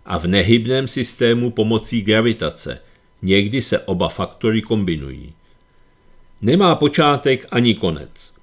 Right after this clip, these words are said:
Byl vytvořen při velkém třesku nebo je ryzím produktem našeho ducha. Skoro jsme v pokušení nechat na každém jednotlivci, aby si sám určil, co pro něho čas znamená,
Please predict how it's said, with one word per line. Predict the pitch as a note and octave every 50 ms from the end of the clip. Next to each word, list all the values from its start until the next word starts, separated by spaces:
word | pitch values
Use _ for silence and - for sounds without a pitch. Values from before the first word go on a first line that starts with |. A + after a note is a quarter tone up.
| _ _ _ _ _ _
Byl | - F2 F2 G#2 G2+ F#2+
vytvořen | F2 G#2 G#2 G#2+ A#2 A#2+ B2 A#2+ G#2+ A#2+ B2+ C#3 C#3
při | - - - F#2+
velkém | E2 G2 G#2+ B2 B2 - A2 E2+ E2 D#2+
třesku | - - G#2 F#2 - - - - - A2+ A#2+ B2 B2 - - -
nebo | - F#2+ G2+ A2+ B2+ C#3 D#3 E3+ E3+
je | D3+ A2 F#2+ F2+
ryzím | F#2+ A2+ G#2+ - C#3 C#3 C#3 B2+
produktem | A#2 A#2+ A2+ A2+ A2+ C3 B2 A#2+ - - A#2 A2+
našeho | A2 G#2+ G#2 - - A2+ A2 A2
ducha. | A2+ A#2+ A#2 - - - - - _ _ _ _ _ - - - _ - _ -
Skoro | - - - - - A2+ A2+ C3 D3+
jsme | E3 D#3 - C#3+ B2+
v | G#2 -
pokušení | - - G#2+ - C#3+ D3 C#3+ - D3+ D3 D3+ D3+ D3 C#3+
nechat | B2+ B2 A#2+ A#2 - C3+ B2+ -
na | C3 B2+
každém | - - C3 A#2+ A#2+ B2+ A#2+ G2+ F2+
jednotlivci, | F2 E2+ E2+ F2+ F2 F2 E2 - - F2 E2 - - - - E2+ F#2+ A2+ - - - - - - - - -
aby | G2+ G#2+ B2 C#3+
si | C#3+ - - D3+
sám | - - F3+ E3 D#3+ B2+ -
určil, | - A2 G#2+ G#2 G2+ - - - G2 F2 F2+ G2 A2 A#2 - -
co | - - B2+ C3
pro | - - B2+ A#2 A#2
něho | B2 B2 A2+ A2 B2 A#2+
čas | A2+ - C3 A#2+ G#2+
znamená, | G#2+ G2+ A2 B2 B2+ B2+ B2+ A#2 F#2+ D#2+ C#2 B1+ C2+ D2+